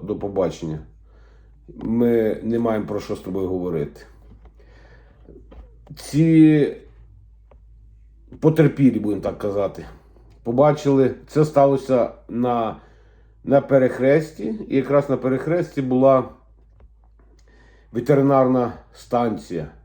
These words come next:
і в них є камери. Вони йому сказали, поліцейському:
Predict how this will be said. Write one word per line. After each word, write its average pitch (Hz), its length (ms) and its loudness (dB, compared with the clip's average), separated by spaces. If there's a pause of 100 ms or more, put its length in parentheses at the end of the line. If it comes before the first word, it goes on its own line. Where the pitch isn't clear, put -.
(120)
і 98 80 -12
в 107 60 -6
них 156 260 0
є 131 120 0
камери. 95 520 -6 (1040)
Вони 131 180 2
йому 160 140 6
сказали, 131 460 2
поліцейському: 107 880 -2